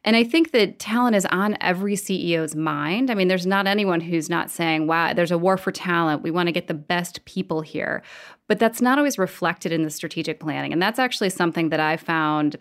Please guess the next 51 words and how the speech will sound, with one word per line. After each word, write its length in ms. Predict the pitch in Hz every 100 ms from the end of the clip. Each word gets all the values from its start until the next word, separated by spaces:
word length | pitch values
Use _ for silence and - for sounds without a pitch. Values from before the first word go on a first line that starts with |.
| _ _ -
a 40 |
few 280 | - 202 214
years 340 | 190 185 175
into 1000 | - 160 165 160 - 160 160 156 156 - -
my 220 | 170 165
role 300 | 160 165 165
as 120 | 156
the 200 | 160 156
V 180 | 170 170
P 160 | 170
of 100 | 160
strategic 520 | 156 160 - 175 156 -
planning 520 | 165 156 156 156 147
and 100 | 165
the 60 |
last 300 | 165 156 160
organization 580 | 160 151 151 147 151 147
that 100 | 147
I 120 | 151 143
worked 320 | 151 156 -
with, 240 | - - - - - - -
is 160 | 170
that 240 | 156 170 - _ -
we 200 | 190 254
had 140 | 277 175
great 360 | 160 185 -
talent 480 | - 165 170 254 294
in 60 | 294
that 140 | 294
organization. 560 | 294 294 294 294 294 277
It 40 |
was 100 | 185
incredible. 500 | 180 - 202 202 156
We 60 | 151
were 80 | 151
sourcing 420 | - 180 190 175
people 300 | 180 170 170
from 160 | -
around 320 | 165 165 160 160
the 60 |
country, 760 | - 170 165 175 165 160 160 156 - -
some 180 | - 185
of 60 |
the 40 | 160
smartest 600 | - - 180 180 185 -
people 260 | 180 165
that 100 | 156
I've 140 | 147 143
ever 320 | 160 160 151
worked 300 | 151 151 214
with, 260 | 226 269